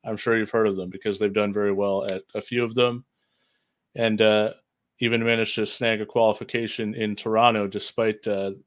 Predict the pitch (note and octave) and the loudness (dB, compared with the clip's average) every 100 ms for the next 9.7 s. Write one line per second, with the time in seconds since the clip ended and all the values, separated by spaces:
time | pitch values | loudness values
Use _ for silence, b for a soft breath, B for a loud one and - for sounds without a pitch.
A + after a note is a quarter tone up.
0 | _ A2 A#2 G#2 G#2 G#2 G2+ G2 G2+ G#2 | _ -10 -10 -6 -4 -2 -2 -4 -2 -4
1 | G2+ G#2 G2 F#2+ G2 F#2 - _ _ _ | -2 -4 -4 -2 -4 -4 -12 _ _ _
2 | _ _ _ _ _ _ - A#2+ - A2+ | _ _ _ _ _ _ -10 -6 0 4
3 | A2 A2+ - _ _ _ - D3+ E3 - | 4 2 -4 _ _ _ -2 0 0 0
4 | A#2 G#2+ G2 - A2 G#2 G2+ G#2+ G2+ G2 | 0 0 -2 -4 -2 -2 -4 -4 -4 -4
5 | - A2 C3+ G#2+ A2 G2+ G#2+ B2+ G#2 F#2+ | -2 -2 0 -2 -2 -4 -4 -4 -4 -6
6 | - G2+ G2 G2 G2 A2 A#2 G#2 A2+ A#2 | -4 -4 -4 0 0 2 0 0 0 0
7 | A2+ B2+ A#2+ A2+ A2+ A2+ - _ _ _ | -2 -4 0 4 4 2 -4 _ _ _
8 | _ _ _ _ _ - A#2+ B2 A#2+ A2+ | _ _ _ _ _ 4 4 4 2 2
9 | A#2 A2 B2+ A#2 - - - | 2 2 0 -2 -6 -12 -16